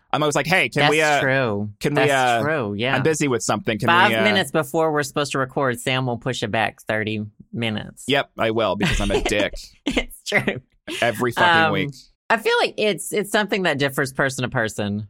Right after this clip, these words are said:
Speaker 2: but
Speaker 1: Yeah.
Speaker 2: for the most part, I've noticed that East Coast is more stressed out and rushed and, like, gets
Speaker 1: Agreed.
Speaker 2: places on time. And then, like, West Coast is more laid back about it.
Speaker 1: Mm-hmm. Yeah, agreed. Definitely agree. I, I could definitely see that.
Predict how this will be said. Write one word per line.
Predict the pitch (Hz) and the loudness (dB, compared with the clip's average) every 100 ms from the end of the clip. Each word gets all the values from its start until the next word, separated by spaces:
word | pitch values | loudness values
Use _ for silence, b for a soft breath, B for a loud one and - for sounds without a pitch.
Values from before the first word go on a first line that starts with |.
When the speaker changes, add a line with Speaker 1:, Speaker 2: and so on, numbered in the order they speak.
| - | -12
Speaker 2:
but | 95 120 98 95 - - _ _ | 0 2 2 0 -6 -14 _ _
Speaker 1:
Yeah. | 113 110 95 120 147 139 | 0 0 0 -4 -10 -6
Speaker 2:
for | 185 180 | -2 0
the | 160 | 2
most | 143 143 - | 0 0 0
part, | 180 170 | 2 2
I've | 143 | 0
noticed | 131 131 131 131 | 0 0 0 0
that | 127 107 | -2 -2
East | 131 135 - | -2 -4 -4
Coast | - 156 143 - - | -2 0 -2 -6 -10
is | 123 123 110 | -2 -2 -2
more | 120 117 117 113 110 110 _ _ _ | -2 0 0 2 0 -4 _ _ _
stressed | - 143 131 - | -6 -2 -2 0
out | 123 117 | 2 2
and | 110 | 0
rushed | 107 110 120 - | 2 0 0 -4
and, | 113 | -4
like, | 104 101 92 _ 101 | -2 -2 -6 _ -8
gets | 113 131 | -2 0
Speaker 1:
Agreed. | - 170 | 2 2
Speaker 2:
places | 123 143 | 0 0
on | 151 147 | -4 -2
time. | 165 156 160 - _ _ - | -4 -4 -4 -10 _ _ -6
And | 131 120 | -2 0
then, | 117 | 0
like, | 113 104 98 92 | 0 0 0 -4
West | 104 107 101 - | -4 -4 -4 -4
Coast | 98 92 | -4 -4
is | 95 | -8
more | 92 98 | -4 -4
laid | 95 90 | -4 -4
back | 92 98 - | -6 -8 -8
about | - - | -8 -6
it. | 104 - _ - | -10 -14 _ -10
Speaker 1:
Mm-hmm. | 95 101 82 - _ - | -6 -6 -8 -12 _ -2
Yeah, | 170 247 - _ | -2 -2 -6 _
agreed. | 131 156 185 135 - | -2 0 0 -2 -2
Definitely | 131 131 131 135 131 | 0 0 0 -2 0
agree. | 123 | 0
I, | 110 | 0
I | 98 113 | 0 -2
could | 98 | 0
definitely | 110 107 107 | -2 -2 -4
see | - 104 | -4 -2
that. | 90 82 | -2 -2